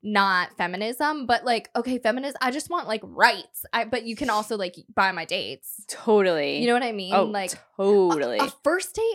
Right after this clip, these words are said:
Speaker 1: a
Speaker 2: I'm not
Speaker 1: man should
Speaker 2: splitting
Speaker 1: buy.
Speaker 2: it. I'm
Speaker 1: A
Speaker 2: not
Speaker 1: first date,
Speaker 2: splitting
Speaker 1: a
Speaker 2: it.
Speaker 1: man should buy.
Speaker 2: Facts.
Speaker 1: If your boyfriend, girlfriend, "I love you, I love you too," live together, okay,
Speaker 2: Of
Speaker 1: yeah, I'll pick
Speaker 2: course.
Speaker 1: up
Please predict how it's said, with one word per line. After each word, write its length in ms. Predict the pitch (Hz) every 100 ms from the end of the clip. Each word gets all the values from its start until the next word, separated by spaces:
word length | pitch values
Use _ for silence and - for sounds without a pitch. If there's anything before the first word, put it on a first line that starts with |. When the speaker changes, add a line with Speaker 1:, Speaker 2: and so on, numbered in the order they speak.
| -
Speaker 1:
a 20 | 233
Speaker 2:
I'm 60 |
not 220 | 220 247 202
Speaker 1:
man 80 |
should 20 | 208 226
Speaker 2:
splitting 200 | 226 226
Speaker 1:
buy. 60 | 175
Speaker 2:
it. 40 | -
I'm 140 | 175
Speaker 1:
A 20 | 190
Speaker 2:
not 80 | 220
Speaker 1:
first 200 | 311 -
date, 20 |
Speaker 2:
splitting 280 | 208 180 160
Speaker 1:
a 40 |
Speaker 2:
it. 40 |
Speaker 1:
man 200 | 190 185
should 160 | 185 -
buy. 200 | - - _ _ _ _
Speaker 2:
Facts. 580 | 240 165 135 - - - 269
Speaker 1:
If 160 | 254
your 240 | 233 339 -
boyfriend, 440 | 240 220 254 233 208
girlfriend, 420 | 180 - 220 202
"I 140 | 196
love 180 | 190 185
you, 80 | 185
I 40 |
love 160 | 185 180
you 80 | 190
too," 220 | 190 190
live 220 | 170 170
together, 520 | - 226 240 262 262 - 233
okay, 240 | 240 226
Speaker 2:
Of 60 | 220
Speaker 1:
yeah, 160 | 196 180
I'll 180 | 220 165
pick 180 | 214 214
Speaker 2:
course. 160 |
Speaker 1:
up 60 | 208